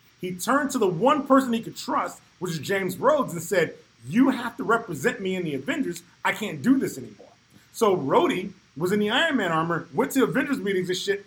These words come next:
and it took them a while to even figure out that's not, that's not the normal Iron Man. They didn't know who it was, right?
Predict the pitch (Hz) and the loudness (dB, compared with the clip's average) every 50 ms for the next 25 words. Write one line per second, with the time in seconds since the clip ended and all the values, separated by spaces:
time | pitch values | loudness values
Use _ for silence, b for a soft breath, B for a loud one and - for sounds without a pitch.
0 | b b b b 214 220 220 233 226 - - 311 311 - 302 320 294 262 294 311 | b b b b -2 -2 -2 -2 -4 -4 -4 -4 -4 -2 -4 -2 -2 0 0 0
1 | 320 302 294 277 - - - 311 285 320 330 302 269 - 269 254 - - 415 320 | 0 0 -2 -4 -4 -4 -6 -8 -6 -2 -2 -2 -2 -2 -2 -4 -2 -4 -6 -6
2 | 285 - _ _ _ _ _ _ _ _ 175 175 240 240 233 277 302 240 277 262 | -6 -8 _ _ _ _ _ _ _ _ -8 -4 -2 -2 -2 -2 -4 0 2 2
3 | 262 269 262 262 302 359 349 294 220 165 127 - b b b b 214 240 226 - | 4 4 4 4 4 2 2 0 -2 -4 -8 -10 b b b b 4 4 4 4
4 | 339 294 269 269 302 277 262 311 370 381 349 320 330 269 - - - _ _ _ | 4 6 6 6 6 4 2 2 2 2 2 0 -4 -6 -8 -10 -16 _ _ _
5 | _ _ _ _ _ - 156 208 247 311 - - | _ _ _ _ _ 0 0 2 2 0 -2 -10